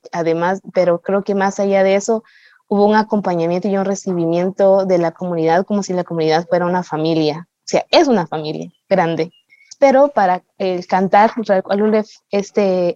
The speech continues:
este día, eh, también fue acompañada de niñas y niños que era, eh, que son nietas de muchas de las abuelas de Conavigua.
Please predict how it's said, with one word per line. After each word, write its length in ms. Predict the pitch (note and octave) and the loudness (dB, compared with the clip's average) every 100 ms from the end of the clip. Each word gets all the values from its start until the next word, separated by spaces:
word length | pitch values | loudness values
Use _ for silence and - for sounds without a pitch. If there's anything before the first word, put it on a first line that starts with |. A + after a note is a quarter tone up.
| F#3+ | -2
este 240 | G3+ A#3 | 0 2
día, 320 | A3+ A3 A3 B3 - - - - _ - | 4 4 2 -2 -18 -20 -20 -20 _ 0
eh, 760 | G#3 G3 G3 F#3+ F#3+ F#3 F3+ - _ - | 4 6 6 6 4 2 0 -6 _ -2
también 460 | G#3+ G#3 A3 A#3+ | 0 4 4 2
fue 220 | - A#3 | 2 4
acompañada 680 | A#3 A#3+ A#3+ G#3 F#3 G3+ G#3+ | 4 4 0 0 -2 0 0
de 100 | G3 | 0
niñas 540 | F#3+ G#3+ A3+ F#3+ F3+ | 0 0 0 -2 -6
y 40 | F3+ | -2
niños 500 | G#3 A3 F3 F3 - | 0 0 -2 -8 -12
que 340 | - F3+ F#3 | -2 2 4
era, 480 | F#3+ G3 F3+ F3+ F#3+ _ | 6 6 4 0 -10 _
eh, 300 | F3+ F3+ D#3+ - | -2 0 0 -2
que 100 | F#3 | -2
son 320 | G3 G3 G#3 | 0 2 2
nietas 540 | G#3 G#3 A#3 A3+ A3+ | 2 2 2 2 -2
de 420 | F3 F3 D#3+ D#3 D#3+ | -4 -2 0 0 -2
muchas 460 | F#3 G#3+ G#3+ G#3 | 0 0 -2 -2
de 80 | F#3 | -2
las 180 | E3+ F3 | -2 -2
abuelas 300 | E3+ F3+ G3 | 2 4 2
de 100 | F#3+ | 0
Conavigua. 580 | F#3 E3 D#3 G3 G#3+ | -4 -4 -2 -2 -2